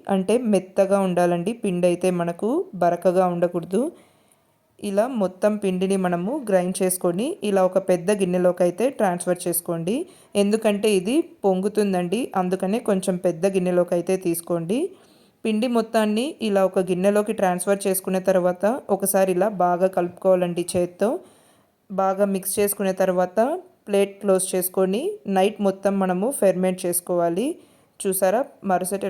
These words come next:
రోజు పొద్దునకైతే ఎంత చక్కగా పిండి అయితే మనకు పులిసిందని. మనకు పిండి అయితే ఇలా ఫెర్మెంట్ చేసుకోవటం వల్ల ఇందులో ఉన్న పోషక విలువలు అయితే బాగా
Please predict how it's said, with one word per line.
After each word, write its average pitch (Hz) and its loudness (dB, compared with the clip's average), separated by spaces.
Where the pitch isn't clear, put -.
రోజు 180 0
పొద్దునకైతే 180 -2
ఎంత 185 -2
చక్కగా 190 2
పిండి 185 0
అయితే 180 0
మనకు 180 -4
పులిసిందని. 175 -2
మనకు 208 -2
పిండి 220 0
అయితే 220 0
ఇలా 185 2
ఫెర్మెంట్ 185 0
చేసుకోవటం 190 0
వల్ల 175 2
ఇందులో 196 2
ఉన్న 175 0
పోషక 185 2
విలువలు 180 2
అయితే 175 0
బాగా 180 2